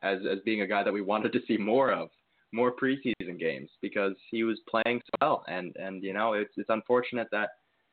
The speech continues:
that this has happened, but, uh, I think that he's going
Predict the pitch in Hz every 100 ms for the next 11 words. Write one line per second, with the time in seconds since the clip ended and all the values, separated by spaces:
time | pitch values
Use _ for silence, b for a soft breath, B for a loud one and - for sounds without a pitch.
0 | _ _ _ 110 82 113 - 101 101 92
1 | - 139 127 107 - _ - 101 101 104
2 | 95 - 123 117 101 110 113 - 104 104
3 | 104